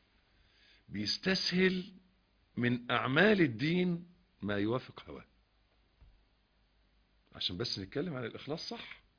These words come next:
إن أنت متكلف الدخول على النت وقاعد ساعة إلا ربع ولا ساعة ولا نصف ساعة تسمع محمد حسين يعقوب تقول: "بتعلم دين"،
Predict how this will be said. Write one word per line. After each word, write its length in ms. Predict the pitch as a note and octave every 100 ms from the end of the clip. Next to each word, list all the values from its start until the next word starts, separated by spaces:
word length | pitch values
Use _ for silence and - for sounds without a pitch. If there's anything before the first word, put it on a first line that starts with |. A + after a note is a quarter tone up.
| _ _ _ _ _ _ _ _ _ _ -
إن 160 | G2+ B2+
أنت 420 | D3+ A2 F#2+ - - _ _ _ _ _ _ _
متكلف 720 | G2+ G2+ G#2+ D3+ E3 C#3+ G2+
الدخول 560 | G2 E2+ - F#2+ C3 C#3
على 80 | A2
النت 340 | G#2+ A2 A2
وقاعد 420 | G2+ C3+ C3+ A2+
ساعة 320 | F#2+ C3 B2+ A#2+
إلا 140 | A2+
ربع 280 | B2 A#2 G2+
ولا 280 | F#2+ F2 E2+
ساعة 360 | - B2 A#2+
ولا 160 | G#2 G2
نصف 300 | B2+ A#2+ A2+
ساعة 380 | B2+ A#2 G2 - - - -
تسمع 380 | D#3 F3+ E3 D#3
محمد 240 | C#3+ D3 C#3
حسين 240 | - D#3+
يعقوب 320 | C#3+ F#3 E3
تقول: 160 | D#3+ C#3
"بتعلم 520 | A#2+ - F3+ E3+ D3
دين"، 380 | D#3 D#3+ G#2